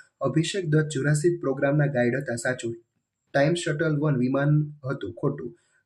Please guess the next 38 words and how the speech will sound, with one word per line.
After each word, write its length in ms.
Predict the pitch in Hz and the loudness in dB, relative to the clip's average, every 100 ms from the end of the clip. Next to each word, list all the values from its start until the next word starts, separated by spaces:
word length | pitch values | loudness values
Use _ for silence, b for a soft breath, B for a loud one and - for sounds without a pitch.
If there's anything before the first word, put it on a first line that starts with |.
| - | -2
સમય 280 | 147 160 175 | 2 4 2
સંશોધન 480 | 170 147 147 151 147 | 2 0 2 2 2
કેન્દ્ર 240 | 131 143 | 0 -2
પોરબંદરના 540 | 143 131 139 139 139 | -2 -2 -2 -2 -2
દિનાકરે 540 | 131 123 127 127 120 127 | 0 0 -2 -4 -4 -4
આવેલું 320 | 120 110 120 | -6 -6 -8
છે, 100 | 139 | -6
ખોટું. 420 | 143 127 - - _ _ | -6 -6 -8 -14 _ _
ટી 80 | 151 | -2
એસ 360 | 170 160 156 - | 0 -2 -6 -6
વન 100 | 156 | -4
યાન 280 | 156 135 143 | -2 -2 -4
ઉડતાની 400 | 127 - 143 147 | -6 -4 -2 -2
ત્રણ 240 | 147 139 147 | 0 2 2
મિનિટથી 460 | 135 135 - 143 | 2 -2 -4 -6
સુપર 320 | - 123 139 135 | -6 -8 -8 -8
ફોટોન 360 | - 123 139 | -8 -8 -8
સ્પીડથી 400 | 143 - 123 127 | -8 -6 -6 -4
ઉડતું 320 | 113 117 131 | -6 -6 -6
હતું, 120 | 123 123 | -8 -8
સાચું. 400 | 120 117 - B B B - 139 | -8 -8 -12 B B B -12 -4
જુરાસિક 460 | 147 151 165 151 | 0 0 0 -4
યુગમાં 360 | 135 127 139 127 | -6 -4 -4 -2
દરેક 240 | 127 147 | -2 -2
સજીવનું 480 | 147 131 117 131 135 | -2 -6 -6 -6 -6
ધ્યાન 260 | 120 123 123 | -6 -8 -6
રાખવાનું 400 | 120 117 - 120 | -6 -8 -6 -8
હતું, 140 | 127 117 | -8 -8
સાચું. 380 | 120 117 117 - | -6 -6 -8 -10
જુરાસિક 500 | 123 139 147 147 139 | -6 -4 -2 -4 -4
યુગમાં 280 | 131 143 | -4 -4
દિગ્વિજયને 540 | 123 123 131 127 131 131 | -4 -4 -6 -6 -6 -6
ગમતું 320 | 123 120 127 | -6 -4 -6
ફૂલ 180 | 120 127 | -6 -8
તોડવાની 380 | 117 117 123 120 | -4 -4 -4 -6
છૂટ 300 | 120 117 123 | -6 -6 -6
હતી, 160 | 117 | -12
ખોટું. 420 | - 127 - - | -10 -8 -8 -10